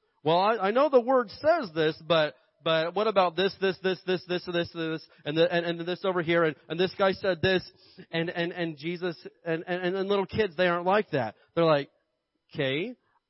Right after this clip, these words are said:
the Bible says right here that, you know, if, if, you know, fear not, only believe." Matthew five thirty-six. Something so simple as that. Little kids will do that. But we're like, "Fear, what does that, what does that actually mean?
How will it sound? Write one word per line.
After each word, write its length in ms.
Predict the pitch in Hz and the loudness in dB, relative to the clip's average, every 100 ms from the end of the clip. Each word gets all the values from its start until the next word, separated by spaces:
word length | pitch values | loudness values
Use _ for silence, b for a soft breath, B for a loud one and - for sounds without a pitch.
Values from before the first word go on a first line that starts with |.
| _ _ 175 | _ _ -8
the 120 | 160 | -6
Bible 440 | 156 175 240 240 226 | -2 0 0 2 0
says 280 | - 196 165 | 0 -2 -2
right 340 | 165 175 175 175 | 0 2 2 -2
here 460 | 190 185 151 147 - _ _ | -2 2 2 0 -6 _ _
that, 440 | 147 143 147 151 165 | 0 0 0 -2 -6
you 100 | 147 | -4
know, 160 | 147 | -2
if, 180 | 160 160 127 - | 0 0 -2 -6
if, 240 | 151 156 165 170 | -6 -6 -10 -6
you 80 | |
know, 180 | 160 156 151 _ - _ - | -4 -4 -8 _ -20 _ 0
fear 180 | 208 180 | 2 4
not, 280 | 185 120 - _ | 2 2 -4 _
only 240 | 175 175 170 | -2 -2 -2
believe." 440 | 160 156 120 110 | -2 -4 -6 -6
Matthew 320 | 143 151 160 | -6 -4 -8
five 280 | 147 160 147 - | 0 0 0 -4
thirty-six. 480 | 143 127 135 120 | -6 -6 -10 -2
Something 300 | - 226 214 185 | 2 4 2 0
so 160 | - 190 | -2 -4
simple 440 | - 190 170 165 | -4 -8 -6 -4
as 140 | 143 123 | -4 -2
that. 260 | 143 127 b b b _ | -2 -2 b b b _
Little 220 | 156 202 185 | 0 0 0
kids 300 | 196 185 160 | 0 0 -2
will 100 | 147 | -4
do 180 | 170 | -2
that. 200 | 147 104 - _ _ _ _ | -2 -4 -8 _ _ _ _
But 100 | 160 | 0
we're 180 | 160 190 | 2 4
like, 240 | 156 117 - _ _ _ _ | 2 0 -4 _ _ _ _
"Fear, 320 | 170 139 117 | -4 -4 -6
what 200 | 113 160 | -8 -10
does 160 | 196 185 143 | -10 -16 -10
that, 220 | 160 160 - _ | -8 -8 -10 _
what 100 | 190 | -18
does 100 | 226 | -12
that 140 | 208 | -10
actually 420 | 190 185 - 147 | -10 -12 -16 -16
mean? 420 | 123 127 135 123 | -14 -14 -14 -14